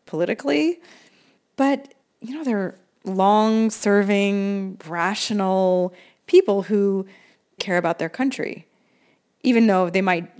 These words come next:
think differently about how best to serve their country than I would think. At least, like, at the end of the day, they want the best for their country, you would think. And it just seems odd that so many of these people are just not standing up.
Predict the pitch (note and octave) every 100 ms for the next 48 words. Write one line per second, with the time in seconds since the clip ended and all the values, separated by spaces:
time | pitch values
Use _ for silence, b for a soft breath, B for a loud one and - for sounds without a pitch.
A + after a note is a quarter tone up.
0 | - F#3 F3+ - G#3+ G#3+ - E3+ D#3+ F3+
1 | E3+ F3 E3+ E3+ - - - G#3 F#3+ D#3
2 | - C#3+ - E3+ - - B3 C#4+ F3 -
3 | E3+ - - b b b - G#3+ C#4+ C#4
4 | G#3 - F3+ F3 F3 F3 F3+ G3+ F#3+ F3
5 | F3 F3 - E3+ E3 - - - - G3+
6 | - - - E3 F#3 - - - - -
7 | G3+ F#3+ F3+ b b b b b G#3+ B3
8 | B3 - B3 B3 - E3 D#3+ D3+ - -
9 | G3 G3 F#3+ F3 E3 D#3+ - F3+ D#3+ E3
10 | - E3+ E3+ - E3+ D#3+ D#3+ - - _
11 | _ _ - - - - - - _